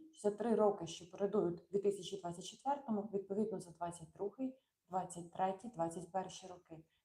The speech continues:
І ця цифра є в вільному доступі в мережі навіть. А, зокрема, наприклад, для всіх пенсій, які призначаються в дві тисячі двадцять п'ятому році, ця цифра становить, відповідно, середня зарплата по Україні, що передує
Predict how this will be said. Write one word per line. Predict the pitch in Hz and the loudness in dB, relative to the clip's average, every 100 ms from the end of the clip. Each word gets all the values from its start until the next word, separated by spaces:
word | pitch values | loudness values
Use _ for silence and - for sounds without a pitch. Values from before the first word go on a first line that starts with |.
| _ | _
І | - | 0
ця | 277 277 | 2 0
цифра | - 269 247 | 2 0 2
є | 214 196 | 4 4
в | |
вільному | 190 185 175 | 4 0 -2
доступі | 175 196 226 - - - | 0 -2 -2 -8 -16 -4
в | 190 | 0
мережі | 170 170 190 185 | 2 2 0 -2
навіть. | 170 165 - 165 - - - | -4 -4 -6 -10 -10 -10 -2
А, | 190 185 | 0 0
зокрема, | 180 240 311 320 | 0 4 6 4
наприклад, | 311 202 - 202 185 170 165 - | 4 0 4 4 6 2 0 -4
для | 180 226 | 0 0
всіх | 226 302 302 | 2 -2 2
пенсій, | 226 190 185 180 | 4 4 2 -4
які | 170 190 233 | -4 -6 -6
призначаються | - 220 226 214 202 180 175 | -4 0 0 2 2 2 -2
в | 190 | -4
дві | 190 | -4
тисячі | - 214 220 - 196 | 0 -2 -2 -8 -4
двадцять | 190 190 202 - | -4 -4 -12 -2
п'ятому | 294 294 190 180 | 0 0 -4 -6
році, | 160 160 - _ _ _ | -8 -12 -18 _ _ _
ця | - | -8
цифра | 208 277 285 226 | -2 -2 0 -4
становить, | - 180 190 202 208 - _ _ _ | -4 -4 -2 2 0 -2 _ _ _
відповідно, | 196 202 208 170 | -2 6 6 6
середня | 165 202 185 165 165 | 2 2 2 0 0
зарплата | 190 - 165 160 - | 0 0 -2 -4 -4
по | 196 | -4
Україні, | - 180 202 190 160 160 220 294 - | -4 -6 -2 0 0 -2 -2 -4 -10
що | - 202 - | -12 -12 -8
передує | 170 156 208 277 240 | -8 -2 0 0 -2